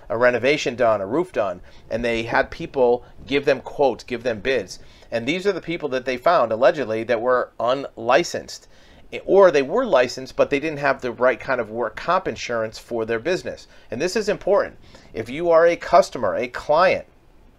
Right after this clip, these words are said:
that is looking to hire somebody to do work on your property, if they don't have the right insurance and somebody gets hurt, somebody gets injured,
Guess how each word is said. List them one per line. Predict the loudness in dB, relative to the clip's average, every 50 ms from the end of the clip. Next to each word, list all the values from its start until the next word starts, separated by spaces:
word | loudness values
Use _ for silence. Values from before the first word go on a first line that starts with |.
| _ _ _ -20 -14 -4
that | 0 0 0
is | 0 0
looking | -2 -2 -2 -2 -2 -2
to | -2
hire | 0 2 2 2 2
somebody | 0 -2 -4 -4 -4 -6 -6
to | -8 -12 -10
do | -10 -10
work | -8 -4 0 0 0 2
on | 0 0 -2
your | -4 -4
property, | -2 0 0 0 0 -2 -6 -8 -8 -10 -12 -18 -20 -20 -12 -10
if | -10 -6 -4
they | -2 0
don't | 2 2
have | 2 0
the | 0 2
right | 4 4 4 4
insurance | 2 -4 -4 0 2 2 2 2 0 -4
and | -8
somebody | -8 -8 -6 -6 -6 -4
gets | -4 -6 -8 -2
hurt, | 2 4 4 4 4 2 -2 -10 -20 -20 -20 _
somebody | -12 -10 -8 -6 -6 -6
gets | -6 -6 -4 -2 -2
injured, | -2 -2 0 0 0 0 -2 -4